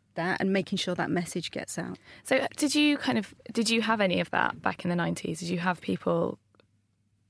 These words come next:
Speaker 2: being rude to you?
Speaker 1: Oh, I, I, yes.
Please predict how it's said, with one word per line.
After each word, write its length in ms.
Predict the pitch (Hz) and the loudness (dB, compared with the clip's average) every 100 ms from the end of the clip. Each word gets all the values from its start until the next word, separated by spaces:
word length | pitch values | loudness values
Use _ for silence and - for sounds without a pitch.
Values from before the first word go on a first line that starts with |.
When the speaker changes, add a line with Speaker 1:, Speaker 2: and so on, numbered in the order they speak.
| _ | _
Speaker 2:
being 320 | - 180 175 - _ | -4 -2 -2 -6 _
rude 200 | 180 170 | -8 -6
to 280 | - - - | -8 -14 -12
you? 200 | 165 165 - _ _ _ | -10 -12 -16 _ _ _
Speaker 1:
Oh, 300 | 196 208 190 - _ - | 0 0 0 -8 _ -6
I, 320 | - 208 196 180 _ _ - | -2 0 0 -4 _ _ -4
I, 360 | 202 208 196 | 0 0 -2
yes. 640 | 180 202 220 180 - - | -2 0 2 0 -4 -8